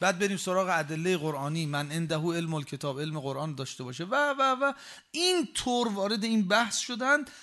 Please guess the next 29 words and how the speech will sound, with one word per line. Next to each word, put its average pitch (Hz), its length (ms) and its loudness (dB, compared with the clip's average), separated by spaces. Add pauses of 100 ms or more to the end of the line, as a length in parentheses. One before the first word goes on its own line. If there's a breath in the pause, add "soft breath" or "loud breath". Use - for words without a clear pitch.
(260 loud breath)
در 214 260 6
حالی 240 440 4
که 165 240 -2
در 180 280 2
روایات 185 720 0
ما 226 220 0
اصلاً 220 320 -2
موضوع 214 340 -2
اینطور 233 440 0
نیست. 185 320 -4
ما 226 120 0
اینطور 262 360 -2
سوال 175 320 0
می‌کنیم، 135 440 -8 (460 loud breath)
خلیفهٔ 180 1120 -4
رسول 165 640 -4
الله 190 680 2 (560 soft breath)
اصلاً 202 680 2 (180)
قرار 208 580 4
است 143 340 -4
خلافت 185 1120 0
بکند، 151 480 -6
یعنی 190 180 -4 (240)
جانشین 175 720 -2
رسول 170 460 -2
الله 190 300 -4
باشد، 147 440 -8
برای 233 380 0
چه - 460 6